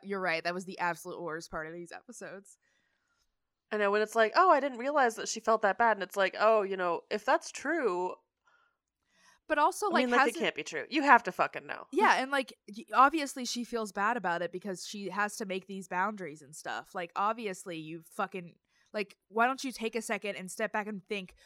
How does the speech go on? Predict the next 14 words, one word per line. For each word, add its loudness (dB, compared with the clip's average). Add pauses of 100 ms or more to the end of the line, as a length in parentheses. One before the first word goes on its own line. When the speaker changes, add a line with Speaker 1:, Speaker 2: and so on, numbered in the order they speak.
(140)
Speaker 1:
"What -2
have -2
we -10
done 0
or 0
said -6
that -8
might -4
have -8
made -8
her -10
feel -10
this -14
way?" -10